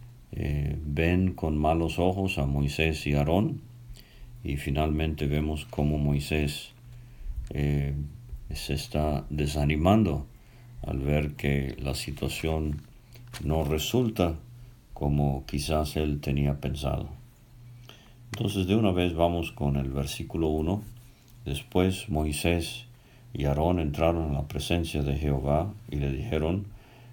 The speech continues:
"Jehová, el Dios de Israel, dice así: 'Deja ir a mi pueblo a celebrarme fiesta en el desierto.'".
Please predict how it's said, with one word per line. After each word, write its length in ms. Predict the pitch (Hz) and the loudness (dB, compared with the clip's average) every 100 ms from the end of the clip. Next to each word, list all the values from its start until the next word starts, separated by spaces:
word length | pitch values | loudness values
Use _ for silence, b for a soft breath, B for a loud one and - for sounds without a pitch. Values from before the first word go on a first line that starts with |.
| - | -4
"Jehová, 340 | 78 71 78 82 | 0 4 6 4
el 160 | 78 | 4
Dios 340 | 73 90 101 92 | 4 4 4 2
de 120 | 90 | 0
Israel, 440 | 82 78 76 78 | 0 2 2 2
dice 320 | 73 85 - | 0 -2 -2
así: 460 | 76 - 76 73 73 | -4 -2 0 0 0
'Deja 440 | - 78 78 76 76 | -2 0 0 2 2
ir 140 | 92 | 2
a 40 | 95 | 2
mi 120 | 92 | 0
pueblo 560 | - 76 73 73 76 B B B B B B | 0 0 2 2 -2 B B B B B B
a 140 | - 73 | -6 -6
celebrarme 680 | - 73 69 78 78 73 71 | -2 0 2 2 2 2 0
fiesta 640 | - 92 95 - 71 73 B B B B | 2 2 2 0 0 0 B B B B
en 140 | - 71 | -2 2
el 160 | 71 | 2
desierto.'". 600 | 69 71 80 76 73 - | 2 0 0 0 -2 -8